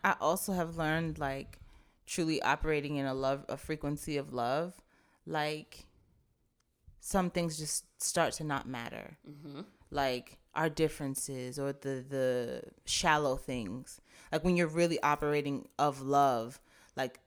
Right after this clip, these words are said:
Speaker 1: those things could never outweigh
Speaker 2: Yep.
Speaker 1: the love that you come with and you give and you give off. You know what I mean?
Speaker 2: Mm-hmm.
Speaker 1: So that's, I, I understood, like, in a real way, like, the power of love.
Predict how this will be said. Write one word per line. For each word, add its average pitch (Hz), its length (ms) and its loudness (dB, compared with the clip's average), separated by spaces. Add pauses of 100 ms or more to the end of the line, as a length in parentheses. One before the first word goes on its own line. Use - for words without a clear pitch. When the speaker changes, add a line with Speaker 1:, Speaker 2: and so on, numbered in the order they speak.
Speaker 1:
those 156 340 6
things 147 580 -2 (640)
could - 180 -2
never 160 480 2
outweigh 139 640 2 (340)
Speaker 2:
Yep. - 200 -6 (380)
Speaker 1:
the 156 140 2
love - 520 2
that 147 220 2
you 143 60 -4
come 139 440 0
with 135 240 -2
and 139 140 -6
you 135 60 -10
give 135 420 -2
and 127 140 -4
you 139 80 -10
give 139 320 -2
off. - 520 -2 (540)
You 196 80 0
know 240 80 6
what 247 60 4
I 247 40 4
mean? 254 280 2
Speaker 2:
Mm-hmm. 208 100 -2
Speaker 1:
So 139 280 0 (540)
that's, 165 400 2
I, 156 180 2
I 147 120 0
understood, 147 600 -4
like, 131 300 -4
in 147 140 -4
a 139 60 -4
real 139 280 -6
way, 139 160 -2
like, 127 160 -4
the 131 60 -8
power 127 360 2
of 127 160 -4
love. 117 440 -8